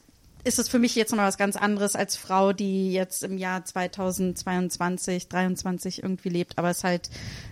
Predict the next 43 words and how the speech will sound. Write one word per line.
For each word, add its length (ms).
ähm, 400
als 140
jetzt 200
im 60
Vergleich 480
zu 340
den 120
siebzigern 460
oder 280
so. 120
Aber 200
ich 180
finde 200
trotzdem, 840
es 160
ist 220
ja 60
immer 300
noch 200
ein 160
Nischending, 880
dass 220
Frauen 400
sich 160
gegenseitig 480
ihre 160
Meinung 480
sagen 400
und 200
Dinge 220
ver-, 220
versuchen 560
zusammen 340
zu 140
überlegen, 500
ne? 120
Also 140
wir 100
sind 180
ja 120
offiziell 360
ein 120
Nischenpodcast. 1000